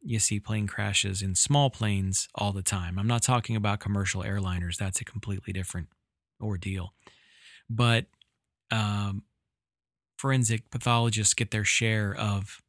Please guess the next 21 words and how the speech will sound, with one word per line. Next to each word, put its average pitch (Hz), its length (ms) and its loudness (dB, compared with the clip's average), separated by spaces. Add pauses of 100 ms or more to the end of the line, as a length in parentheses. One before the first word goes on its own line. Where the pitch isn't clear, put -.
(100)
plane 107 180 2
crashes. - 540 -4 (760)
And 117 240 4
so 120 540 4
I 117 280 2
had 107 380 -2
a 104 100 -4
high-speed, 107 800 0
very 131 340 4
high-speed 110 460 0
plane 104 220 -2
crash, 92 500 -4 (240)
um, 98 400 -6 (100)
at 107 160 -6
one 107 240 0
time. 95 380 -4 (760)
And 107 300 0
the 107 80 -2
speed, 120 480 0 (180)
of 131 120 -12
course, 117 340 0